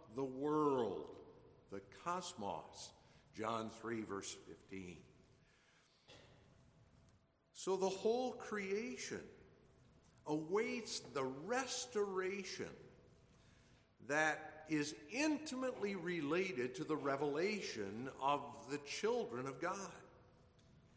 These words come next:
The creation itself is inseparably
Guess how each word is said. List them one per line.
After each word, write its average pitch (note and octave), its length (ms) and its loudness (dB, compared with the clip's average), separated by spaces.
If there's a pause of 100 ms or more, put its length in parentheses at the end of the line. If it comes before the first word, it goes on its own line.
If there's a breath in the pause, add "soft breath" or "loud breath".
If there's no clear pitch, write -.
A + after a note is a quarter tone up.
(640 loud breath)
The - 40 -12
creation D3 680 0
itself D#3 640 2 (440 loud breath)
is A#2+ 220 0
inseparably G3 1200 0